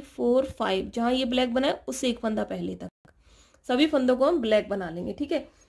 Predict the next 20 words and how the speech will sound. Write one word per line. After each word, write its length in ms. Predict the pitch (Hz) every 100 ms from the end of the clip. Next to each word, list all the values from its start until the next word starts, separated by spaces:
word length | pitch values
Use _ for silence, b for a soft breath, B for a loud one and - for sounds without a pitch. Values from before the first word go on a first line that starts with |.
| b -
अब 100 | 254
देखिए, 220 | 277 285
मैं 120 | 277
आपको 240 | 262 254 285
just 340 | 277 277 285
ये, 320 | 277 262 285
अ, 520 | 269 233 240 240 240 240
से 220 | 240 208
बताऊंगी 500 | 196 226 226 226 285
pattern, 440 | 339 247 247 262 - -
आप 320 | 233 226 240
एक 160 | 262 254
एक 180 | 285 285
फंदा 320 | 269 240 269
और 160 | 285 262
एक 120 | 254
एक 100 | 277
सिलाई 380 | - 247 226 240
को, 220 | 254
अ, 60 | 311